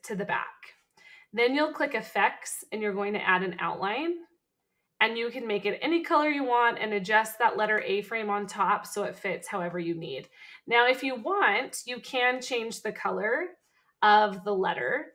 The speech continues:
So I want it to match more here. So I'm gonna change that effect. And let's maybe make it this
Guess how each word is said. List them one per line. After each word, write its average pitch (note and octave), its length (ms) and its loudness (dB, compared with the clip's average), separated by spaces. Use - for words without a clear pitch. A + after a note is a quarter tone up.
So A3+ 560 4
I A3 760 6
want G#3 220 0
it - 140 -6
to A3 120 -12
match F#3+ 420 -2
more G3 240 -4
here. F3+ 400 -4
So G#3+ 140 -12
I'm G#3+ 80 -6
gonna G3+ 120 -2
change G#3 360 -6
that G3+ 180 0
effect. F#3 560 -6
And A3 180 -8
let's A3 260 -6
maybe G3+ 580 0
make F#3+ 360 -4
it F3+ 600 -4
this F3+ 300 -6